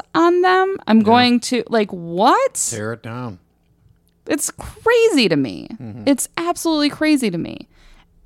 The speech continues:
Speaker 1: And this stuff was happening in eighteen sixty-five,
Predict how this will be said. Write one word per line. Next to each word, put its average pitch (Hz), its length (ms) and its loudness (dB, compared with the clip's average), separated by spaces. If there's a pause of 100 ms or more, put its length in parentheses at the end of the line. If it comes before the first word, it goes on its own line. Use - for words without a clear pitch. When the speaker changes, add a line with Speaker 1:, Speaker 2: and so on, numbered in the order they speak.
(340)
Speaker 1:
And 254 160 6
this 311 180 2
stuff - 240 0
was 285 140 -4
happening 254 600 0
in 202 380 0 (460)
eighteen 233 400 2
sixty-five, 214 1300 0